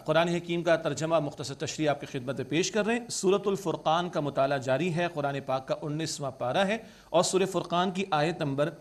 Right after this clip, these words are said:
سینتالیس سے ہم مطالعہ شروع کر رہے ہیں۔ اعوذ باللہ من الشیطان الرجیم، بسم اللہ الرحمن الرحیم۔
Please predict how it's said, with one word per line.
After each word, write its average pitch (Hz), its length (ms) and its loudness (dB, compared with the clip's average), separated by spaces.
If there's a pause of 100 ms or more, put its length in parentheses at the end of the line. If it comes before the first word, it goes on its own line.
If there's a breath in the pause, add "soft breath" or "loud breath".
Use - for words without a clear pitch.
(160 loud breath)
سینتالیس 160 720 4
سے 190 140 -2
ہم 147 140 -2
مطالعہ 135 300 0
شروع 131 240 -8
کر 127 180 -8
رہے 127 200 -4
ہیں۔ 131 140 -4 (460 loud breath)
اعوذ 180 240 8
باللہ 170 440 6
من 165 100 0
الشیطان 151 580 -2
الرجیم، 143 420 -2
بسم 143 220 -4
اللہ 143 200 4
الرحمن 143 460 4
الرحیم۔ 143 520 2